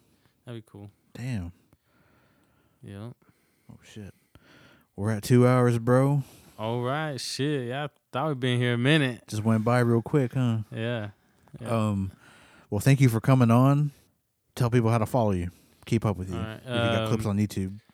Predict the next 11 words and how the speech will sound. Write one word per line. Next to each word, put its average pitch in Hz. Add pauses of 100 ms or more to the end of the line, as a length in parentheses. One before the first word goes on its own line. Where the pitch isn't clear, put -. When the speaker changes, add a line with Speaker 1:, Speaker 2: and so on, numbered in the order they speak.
(360)
Speaker 1:
Uh, 117 (100)
on 135
Instagram, 147
Brent 135
Dio 143
unders-, 135 (100)
or 120
Brent 139 (360)
underscore 131
Dio 120 (360)
twenty. 98